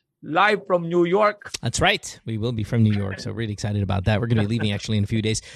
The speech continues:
Speaker 2: We'll only have, I think, three episodes next week. We'll have an A M A episode, and then we'll have a B S E episode, and that's it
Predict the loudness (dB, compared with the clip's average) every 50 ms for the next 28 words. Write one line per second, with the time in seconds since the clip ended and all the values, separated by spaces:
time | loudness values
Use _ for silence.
0 | -8 0 2 4 6 6 4 4 2 2 0 2 0 0 -2 -2 -2 -4 -6 -4
1 | -4 -4 -4 -4 -4 -8 -12 -20 -16 -14 -12 -8 -8 -8 -8 -8 -8 -10 -10 -8
2 | -8 -8 -4 -2 0 0 2 4 4 4 4 2 0 -4 -6 -6 -4 -4 -4 -6
3 | -6 -8 -6 -2 0 0 2 0 0 -4 -10 -14 -20 _ _ -4 0 0 2 2
4 | 2 0 0 -2 -2 -2 -4 -4 -2 -2 0 0 0 -2 -2 -4 -6 -8 -8 -8
5 | -6 -4 -4 -6 -6 -8 -10 -12 -10 -8 -8 -6 -4 -4 -4 -4 -2 0 0 0
6 | 0 -2 -4 -4 -4 -4 -6 -6 -6 -4 -4 -2 0 0 0 2 2 0 0 0